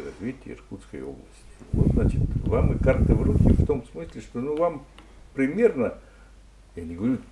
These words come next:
чётко, вот цифра в цифру, тютелька в тютельку, как принято говорить, но примерно вам ясно, какой рейтинг.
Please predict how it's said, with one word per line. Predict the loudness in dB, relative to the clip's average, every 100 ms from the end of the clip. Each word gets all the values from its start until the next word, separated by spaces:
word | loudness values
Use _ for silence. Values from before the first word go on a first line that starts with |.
| -20 -2
чётко, | 6 8 6 -4
вот | -10 -12 -14 -4
цифра | -4 -4 -10
в |
цифру, | -8 -10 -10 -16 -10
тютелька | -10 -10 -12 -12
в |
тютельку, | -10 -12 -14 -18 -18
как | -14
принято | -12 -12 -12
говорить, | -12 -14 -18 -20 -20 -6
но | -4 -4 -8 -10
примерно | -6 -2 -2 -2 -2 -2 -2
вам | -4 -6 -12 -16
ясно, | -10 -2 -2 -2 -10 -16
какой | -14 -10 -4 -2 -2
рейтинг. | -4 -6 -12